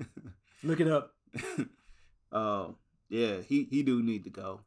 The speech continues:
Speaker 1: Proctor, he needs to make a decision 'cause he still got dirt on Tommy and
Speaker 2: Ghost.
Speaker 1: Ghost.
Speaker 2: Yeah, he does.
Speaker 1: And I just don't know
Speaker 2: He know a lot
Speaker 1: where
Speaker 2: of
Speaker 1: they,
Speaker 2: stuff.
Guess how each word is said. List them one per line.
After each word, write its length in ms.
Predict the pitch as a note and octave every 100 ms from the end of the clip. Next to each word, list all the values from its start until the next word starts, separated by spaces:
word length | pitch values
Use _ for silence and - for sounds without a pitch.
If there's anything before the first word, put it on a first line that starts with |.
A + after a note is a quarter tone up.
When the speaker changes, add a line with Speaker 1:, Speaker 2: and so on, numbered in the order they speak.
| _ -
Speaker 1:
Proctor, 520 | E3+ E3+ C#3 A2+ G#2 -
he 80 | D#3
needs 180 | C#3+
to 180 | A2+ G2+ - _ _ C#3+
make 120 | B2+
a 40 |
decision 580 | G#2 B2+ C#3 B2+ G2 G2+
'cause 160 | G2+ A2
he 80 | C3
still 240 | C3 A#2
got 220 | G#2+ G2+
dirt 220 | A2+ A#2+
on 300 | A2 G2+ G2 - _ _ -
Tommy 500 | B2+ A#2+ A#2 A2+ A2+
and 220 | G#2 - - _ -
Speaker 2:
Ghost. 180 | D3 C3+
Speaker 1:
Ghost. 340 | C3 A#2+ A2
Speaker 2:
Yeah, 120 | C3+ A#2+
he 80 | B2+
does. 400 | B2+ A#2+ A#2+ -
Speaker 1:
And 100 | A2
I 100 | A#2
just 160 | A2+ A#2+
don't 160 | A2
know 140 | A2 G#2+
Speaker 2:
He 120 | G#2+
know 140 | D3+ C3+
a 40 |
lot 100 | C3
Speaker 1:
where 80 | B2
Speaker 2:
of 40 | A#2
Speaker 1:
they, 80 |
Speaker 2:
stuff. 100 | A2